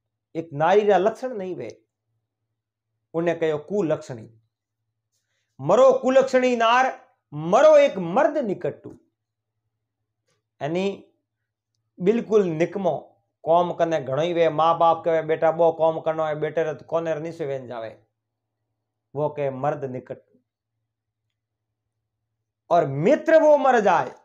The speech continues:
मित्र वो मर जाए जो अड़ी में आडो नहीं आवे। वो मित्र ही कहीं कौम रो।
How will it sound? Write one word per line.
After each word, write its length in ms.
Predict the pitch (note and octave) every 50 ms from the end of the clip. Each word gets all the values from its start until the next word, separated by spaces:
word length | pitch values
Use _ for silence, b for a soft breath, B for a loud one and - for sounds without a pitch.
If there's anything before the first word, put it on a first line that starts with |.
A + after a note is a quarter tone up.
| _ _ _ _ _ _ _ _ _ _ _ _ _ _ _ _ _ _ _ _ _ _ _ _ _ _ _ A#2+
मित्र 360 | C3 E3+ G3+ G3+ - G#3 G#3+
वो 240 | G#3 F#3+ G#3 G#3 F#3+
मर 260 | F#3+ F#3+ F#3 F#3 F3
जाए 520 | F#3 F#3 F#3+ G#3+ A#3+ C4 B3 B3 - - _ _ _ _ E3
जो 300 | G3+ F#3 - - - -
अड़ी 220 | F#3+ A#3+ D4 D4+ C#4+
में 320 | A#3+ G#3 F3+ D#3+ D3+ - -
आडो 300 | C#3+ D#3+ E3 D#3 D3 C#3
नहीं 220 | C3 B2+ B2 B2
आवे। 300 | A#2+ A2+ B2+ - - - _ _ _ _ _ _ _ _ _ _ _ _ _ _ _ _ _ _ _ _ -
वो 160 | D3 F3 E3+
मित्र 340 | D3+ D3+ E3 F3 F3 - G3
ही 80 | F3+ F3
कहीं 280 | F3 F3 E3+ E3 E3
कौम 280 | E3 - C#3 C#3 C#3 C3+
रो। 340 | C3+ C3+ - - _ _